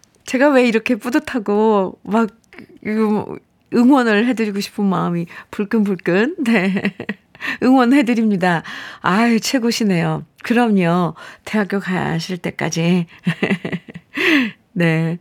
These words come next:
사연 기다리고 있겠습니다. 어, 멋져요.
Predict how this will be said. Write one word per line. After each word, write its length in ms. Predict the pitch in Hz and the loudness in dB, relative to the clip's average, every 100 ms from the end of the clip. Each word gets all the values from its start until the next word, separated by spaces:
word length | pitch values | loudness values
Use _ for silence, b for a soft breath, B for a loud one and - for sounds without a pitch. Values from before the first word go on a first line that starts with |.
| - | -10
사연 320 | - 254 202 | -2 2 2
기다리고 460 | - 202 185 170 175 | 0 -2 -2 -2 -6
있겠습니다. 840 | 170 196 190 185 165 175 165 - | -2 -2 -2 -4 -2 -2 -2 -2
어, 580 | - 185 208 226 240 220 190 | 0 2 4 4 4 2 0
멋져요. 520 | 185 190 202 170 143 | -2 -2 -2 -2 -2